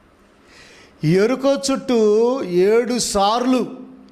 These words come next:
ఎరుకో చుట్టూ ఏడు సార్లు ఆ ఇశ్రాయేలీలు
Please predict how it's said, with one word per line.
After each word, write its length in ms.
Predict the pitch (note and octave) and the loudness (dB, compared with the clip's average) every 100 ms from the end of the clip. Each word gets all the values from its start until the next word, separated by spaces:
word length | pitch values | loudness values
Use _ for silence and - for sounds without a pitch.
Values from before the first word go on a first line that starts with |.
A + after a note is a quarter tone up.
| _ _ _ _ _ _ _ _ _ _ - - - _ _ - - _ - | _ _ _ _ _ _ _ _ _ _ -20 -20 -20 _ _ -20 -20 _ -4
ఎరుకో 500 | E3+ G3 A#3 B3+ C#4+ | 0 2 0 0 0
చుట్టూ 380 | C#4 C4+ G#3+ C4+ | 0 -4 -2 0
ఏడు 480 | A#3 G#3 G#3+ A#3 A#3+ | 2 2 2 0 -4
సార్లు 960 | - G3+ G3+ A3+ A#3 F3+ F3+ G3 A3 - - - _ _ _ _ _ _ - - _ _ _ _ E3 | -2 0 0 -2 -2 -2 0 -2 -2 -10 -20 -20 _ _ _ _ _ _ -20 -20 _ _ _ _ -4
ఆ 140 | F3+ | -2
ఇశ్రాయేలీలు 1500 | F3 - G#3 A3+ B3+ C4 C4+ B3+ B3+ A3+ G#3 F#3 G3 G#3 A#3+ | -2 -2 -2 0 0 0 0 0 0 2 2 2 0 0 -4